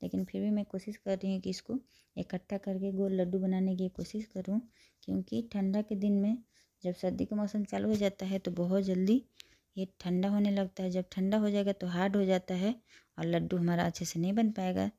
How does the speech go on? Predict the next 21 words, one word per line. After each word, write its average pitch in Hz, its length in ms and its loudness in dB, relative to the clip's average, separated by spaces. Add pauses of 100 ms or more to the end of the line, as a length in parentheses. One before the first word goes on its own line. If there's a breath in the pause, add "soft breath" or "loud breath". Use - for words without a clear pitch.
(420 loud breath)
इसलिए 175 240 -4
हम 180 140 2
थोड़ा 180 240 -2
गर्म 175 260 2
में 180 120 4
ही 180 100 2
बनाना 175 360 2
शुरू 175 260 -2
कर 170 220 -6
दिए 170 220 -2
हैं। 185 180 0 (520 loud breath)
अगर 196 200 -2
आज 202 220 -2
का - 140 -4
रेसिपी 190 340 -2
पसंद 196 380 2
आएगा 190 180 2
तो 180 140 -6
प्लीज़, 185 320 0
प्लीज़, - 280 -8
प्लीज़ - 280 -10